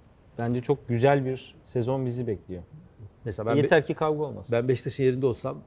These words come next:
Speaker 2: Ziraat Türkiye Kupası'na da çok asılmam ya da tamamen gençlerle çıkarım, gidebildikleri yere kadar gitsinler. Avrupa'ya da çok asılmam. Yani ligi tek başına bu kadroyla nereye götürebilirim? Bunun üzerinde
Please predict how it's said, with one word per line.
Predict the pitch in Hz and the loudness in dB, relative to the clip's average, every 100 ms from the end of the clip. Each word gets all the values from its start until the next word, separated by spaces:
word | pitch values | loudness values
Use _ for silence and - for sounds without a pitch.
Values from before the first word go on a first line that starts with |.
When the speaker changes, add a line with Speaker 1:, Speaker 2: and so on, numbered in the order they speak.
| - - - - | -20 -20 -20 -4
Speaker 2:
Ziraat | 113 127 123 | 2 2 2
Türkiye | 135 - 131 | -4 -4 -4
Kupası'na | - 127 - 139 | -4 -8 -6 -4
da | 127 | -4
çok | - 117 | -4 -6
asılmam | 101 113 98 120 156 | -6 -6 -6 -6 -4
ya | 127 | -2
da | 143 | -2
tamamen | 180 120 131 147 | -2 -2 -4 -2
gençlerle | 135 - 147 123 98 | -2 0 -2 0 -4
çıkarım, | - 117 135 | -4 -4 -2
gidebildikleri | 120 120 107 - 120 | -2 -2 -2 -2 0
yere | 120 107 | 0 0
kadar | 107 | -4
gitsinler. | 101 95 - 104 131 - - - - - | -6 -10 -12 -10 -12 -14 -20 -20 -20 -10
Avrupa'ya | 127 127 127 135 110 | 0 0 2 4 4
da | 110 - - | 2 -2 -8
çok | 113 113 | -8 -8
asılmam. | 95 107 107 151 143 - - - - - _ | -8 -6 -6 -6 -10 -20 -20 -20 -20 -20 _
Yani | 120 107 104 - - - - - - - - | -10 -8 -8 -10 -18 -20 -20 -20 -20 -20 -8
ligi | 143 147 131 143 | -2 0 2 2
tek | 165 143 - | 2 2 0
başına | 113 120 131 | -2 -2 -2
bu | 135 | 0
kadroyla | 127 113 120 123 | 0 2 2 2
nereye | 139 120 | 2 2
götürebilirim? | 107 - 107 98 110 139 - | 2 -2 -4 -4 -6 -8 -10
Bunun | 131 120 | -6 -6
üzerinde | 101 101 95 | -4 -4 -4